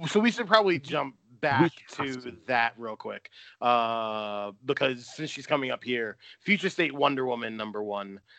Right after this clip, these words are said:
Speaker 2: Go for
Speaker 1: uh,
Speaker 2: it.
Speaker 1: from Joel Jones, uh, writing and
Speaker 2: Yes.
Speaker 1: drawing, uh,
Speaker 2: <sighs>
Speaker 1: is the introduction of Yara Flor. Uh, deep in the heart of the Amazon rainforest lies a hero of mythic legend, Wonder Woman.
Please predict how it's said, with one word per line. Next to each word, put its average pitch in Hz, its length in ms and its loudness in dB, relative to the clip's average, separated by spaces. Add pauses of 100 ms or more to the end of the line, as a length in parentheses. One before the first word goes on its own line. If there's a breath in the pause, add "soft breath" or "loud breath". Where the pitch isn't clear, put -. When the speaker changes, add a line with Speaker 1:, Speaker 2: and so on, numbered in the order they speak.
(220 soft breath)
Speaker 2:
Go 104 100 6
for 101 120 4
Speaker 1:
uh, 104 80 2
Speaker 2:
it. - 60 -6
Speaker 1:
from 110 440 -2
Joel 143 400 6
Jones, 117 720 -4
uh, 107 260 -4
writing 123 380 0
and 143 160 0
Speaker 2:
Yes. 139 80 -2
Speaker 1:
drawing, 101 540 -4 (340 soft breath)
uh, 101 320 2
Speaker 2:
<sighs> 113 40 -2
Speaker 1:
is 110 280 -8
the 123 200 0
introduction 127 720 0
of 104 360 -4
Yara 139 380 8
Flor. 107 560 -4 (140)
Uh, 98 400 -6 (480 soft breath)
deep 202 280 0
in 160 140 2
the 139 80 2
heart 147 360 2
of 131 120 -10
the 120 140 -2
Amazon 117 340 -4
rainforest 110 640 -6
lies 113 300 0
a 110 80 -8
hero 131 460 0
of 113 180 -6
mythic 120 320 -4 (100)
legend, 104 520 -8 (240 loud breath)
Wonder 143 380 4
Woman. 107 420 -8